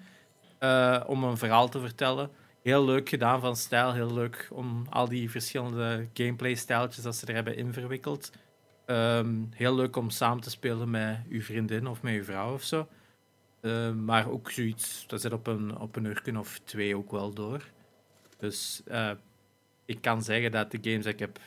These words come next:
uitgespeeld, dat ik daar, eh, gewoon ben doorgereisd, speedrunner-style. Ehm, <laughs>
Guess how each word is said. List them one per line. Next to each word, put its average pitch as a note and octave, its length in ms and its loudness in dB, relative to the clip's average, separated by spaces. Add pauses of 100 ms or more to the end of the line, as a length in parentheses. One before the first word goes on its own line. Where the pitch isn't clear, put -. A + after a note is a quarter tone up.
(240)
uitgespeeld, B2+ 720 -6 (560)
dat G#2+ 100 -6
ik A2+ 140 -6
daar, G#2+ 240 2
eh, G#2 260 0 (140)
gewoon B2 420 -2
ben A#2 200 4
doorgereisd, A2+ 800 -2
speedrunner-style. A2 1300 -2 (400)
Ehm, G#2 240 -10 (520)
<laughs> F#3 300 2